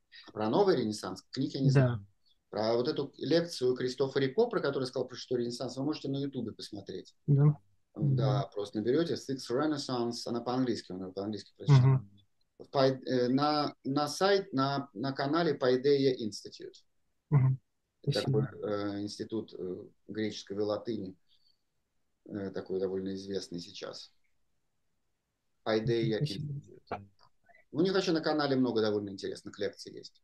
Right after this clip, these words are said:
Speaker 1: очень таких интересных специалистов.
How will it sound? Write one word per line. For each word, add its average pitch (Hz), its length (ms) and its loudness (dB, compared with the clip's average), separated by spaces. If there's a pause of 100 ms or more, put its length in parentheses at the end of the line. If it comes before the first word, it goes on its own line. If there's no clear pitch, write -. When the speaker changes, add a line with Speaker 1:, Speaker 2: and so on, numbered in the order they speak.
Speaker 1:
очень - 280 -12
таких - 280 -14 (340)
интересных - 480 -12 (840)
специалистов. 90 680 -10